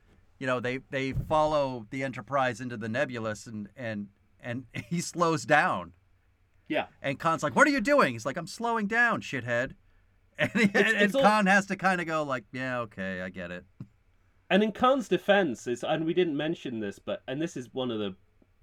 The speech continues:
Speaker 2: most interesting continuities, at the end of Space Seed, he goes off to Ceti Alpha Five with one of the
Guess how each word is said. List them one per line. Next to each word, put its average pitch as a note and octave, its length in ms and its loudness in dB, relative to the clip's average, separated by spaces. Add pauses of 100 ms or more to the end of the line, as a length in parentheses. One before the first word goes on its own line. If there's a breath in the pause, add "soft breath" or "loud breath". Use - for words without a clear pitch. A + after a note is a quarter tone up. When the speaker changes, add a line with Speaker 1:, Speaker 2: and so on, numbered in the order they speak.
(100)
Speaker 2:
most B2+ 300 -6
interesting G#2+ 880 -6
continuities, G#2+ 1200 -8 (1400)
at C3+ 120 -4
the C#3+ 160 0
end E3 300 4
of B2+ 140 0
Space F3 400 2
Seed, F2 540 -8 (840)
he C3+ 140 -8
goes C#3 300 0
off B2+ 120 -4
to - 60 -20
Ceti A#2 280 -2
Alpha A#2 240 -2
Five A2+ 360 -2
with G#2+ 160 -4
one A2 200 -4
of G2+ 140 -8
the G#2 240 -4